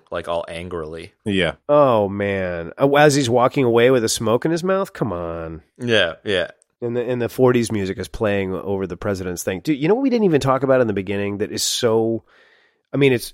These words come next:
Speaker 3: it's especially funny to, like, the three of us, certainly me and Ben, is that since Manhattan has been basically destroyed and,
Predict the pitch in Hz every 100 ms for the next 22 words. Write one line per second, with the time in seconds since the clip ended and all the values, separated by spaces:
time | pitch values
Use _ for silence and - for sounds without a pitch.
0 | - 123 120 - 165 - 123 135 123 107
1 | 104 98 - 117 110 _ 113 110 127 123
2 | 104 101 - 113 113 117 107 92 82 101
3 | 107 87 82 - 110 120 110 _ _ 101
4 | 196 190 - 131 117 117 120 92 95 95
5 | - 104 92 87 107 110 - 101 - 98
6 | 90 85 85 _ 101 87 120 - - 117
7 | 120 107 95 92 90 87